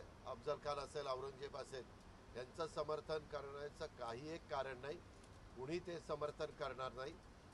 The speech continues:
अशा प्रकारचा काहीतरी, अ,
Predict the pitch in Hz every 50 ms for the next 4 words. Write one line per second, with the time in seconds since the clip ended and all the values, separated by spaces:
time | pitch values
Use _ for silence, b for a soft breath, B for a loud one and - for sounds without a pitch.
0 | - - - - - - - - 120 113 113 - - 165 175 180 - 175 165 156
1 | - 170 170 165 165 - - - 185 180 180 - 175 165 165 165 - 175 175 175
2 | 180 180 175 160 - - - - - - - - - - - - - - 123 123
3 | 127 127